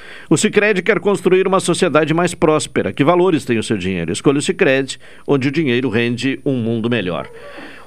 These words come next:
Hoje, a, haverá uma atividade religiosa que vai implicar na mudança do trânsito, né, na alteração do, do trânsito, no bairro Areal, eh, especificamente.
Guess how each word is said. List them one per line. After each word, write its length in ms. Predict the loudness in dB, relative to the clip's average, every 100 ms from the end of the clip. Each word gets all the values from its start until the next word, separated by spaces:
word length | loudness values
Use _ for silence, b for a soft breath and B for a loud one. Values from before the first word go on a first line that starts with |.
| B
Hoje, 440 | 2 2 -2 -2 -2
a, 400 | -2 -2 -2 -2
haverá 320 | 0 0 0
uma 140 | 0 -2
atividade 420 | -2 -2 0 0
religiosa 800 | -2 0 0 0 0 -2 -4 -8 -12 -20 B -2
que 100 | 0
vai 180 | 2
implicar 560 | 0 -2 -4 0 0 0
na 320 | -2 -2 0
mudança 640 | -2 0 2 0 -2 -2 -2 0 -2 -2 -4 -4 -6 -6
do 160 | -6 -4
trânsito, 560 | 0 0 0 -6 -6
né, 240 | -4 -4 -4
na 100 | -4
alteração 840 | -4 -2 -2 -2 -2 -4 -4 -4
do, 160 | -6 -6
do 180 | -4 -4
trânsito, 720 | -2 -2 -2 -6 -8 -8 -6 -6
no 80 | -4
bairro 300 | -2 0 0
Areal, 480 | 0 0 -2 -6 -14 -14
eh, 240 | -10 -8 -8
especificamente. 960 | -4 -4 -4 -6 -4 -4 -6 -12 -18